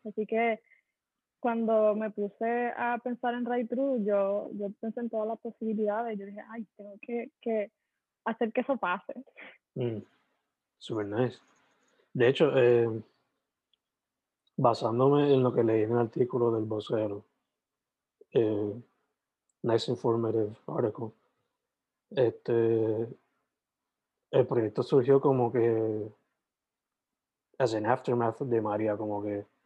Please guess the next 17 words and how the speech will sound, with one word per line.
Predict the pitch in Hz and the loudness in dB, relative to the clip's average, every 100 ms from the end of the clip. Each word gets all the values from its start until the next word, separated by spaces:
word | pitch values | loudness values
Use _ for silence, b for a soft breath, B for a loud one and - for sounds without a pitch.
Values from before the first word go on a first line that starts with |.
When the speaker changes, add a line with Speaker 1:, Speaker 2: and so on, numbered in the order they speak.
| _ _ _ - | _ _ _ -4
Speaker 2:
te | - | 0
pasaba | 110 107 107 110 120 123 120 | 0 -2 -2 2 4 6 4
jugando | 117 123 120 120 110 | 2 0 0 0 2
juegos | 123 117 113 | 2 2 2
de | 113 | -2
mesa | 110 113 117 120 | -2 -6 -4 -4
o | |
de | 110 110 | -4 -4
cartas | 117 110 117 131 | -4 -2 -4 -2
with | 127 120 | -4 -4
your | 107 | -4
family | 123 123 120 117 117 | -2 -2 -2 -2 -4
durante | 113 110 123 | -4 -6 -8
María, | 110 113 135 | -4 2 2
porque, | 127 - 131 | 2 -8 -4
pues, | 120 123 | -2 -2
Speaker 1:
Ujú. | 247 247 220 | -6 -4 -6